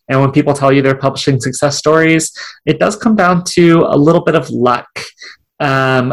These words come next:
luck and also who you know. Um, all of that really matters, and it really mattered to get my first book published when I was very young.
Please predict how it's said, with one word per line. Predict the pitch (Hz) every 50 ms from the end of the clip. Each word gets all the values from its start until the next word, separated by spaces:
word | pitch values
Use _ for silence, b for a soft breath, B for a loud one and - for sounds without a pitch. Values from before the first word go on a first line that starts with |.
| -
luck | - 139 151 202 247 247 - 202
and | - 175 170
also | 175 185 180 - 196 185
who | 175 170 190
you | 185 185 185
know. | 180 185 180 151 123 117 - _ _ _ -
Um, | 143 135 135 135 135 131 131
all | - - 147 147 156
of | 143
that | 147 143 139 - -
really | - 120 123 123 127 127 123
matters, | 123 123 135 151 151 - - 127 - -
and | 135
it | 135
really | 135 151 180 214 208
mattered | 175 160 175 226 226 185 135 - _
to | - 127
get | 135 139 143
my | 139 165
first | 175 - 180 170 - -
book | 139 135 -
published | - 131 123 127 131 135 - -
when | 123 123
I | 120
was | 123 127 - -
very | 123 120 120 120
young. | 120 120 120 120 123 127 127